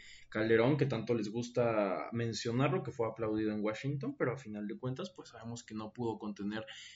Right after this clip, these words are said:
tampoco el problema del narcotráfico, ni el de el tráfico de armas de Estados Unidos hacia México,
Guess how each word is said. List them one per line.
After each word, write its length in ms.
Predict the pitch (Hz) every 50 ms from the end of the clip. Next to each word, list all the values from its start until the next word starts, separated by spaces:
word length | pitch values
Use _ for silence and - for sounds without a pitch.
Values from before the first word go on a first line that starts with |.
| - _ _
tampoco 520 | - 101 98 101 117 110 98 - 117 110
el 80 | 107 101
problema 320 | - 104 101 107 107 110 107
del 100 | 107 104
narcotráfico, 800 | 104 98 101 - 101 98 - 107 107 107 - - - - 147
ni 340 | 131 143 131 117 117 120 127
el 160 | 127 135 135
de 120 | 135 151 147
el 320 | 135 127 117 110 104 101
tráfico 760 | - 135 139 151 156 143 - - 151 135 - - 156 160 151
de 220 | 127 117 113 113
armas 760 | 110 110 110 110 107 110 107 107 107 110 113 113 - - -
de 80 | 110 107
Estados 560 | 98 - - - 131 123 123 117 107 - -
Unidos 400 | 107 107 110 113 113 110 - - -
hacia 260 | 110 110 - - 113
México, 480 | 110 120 120 - - - - - 165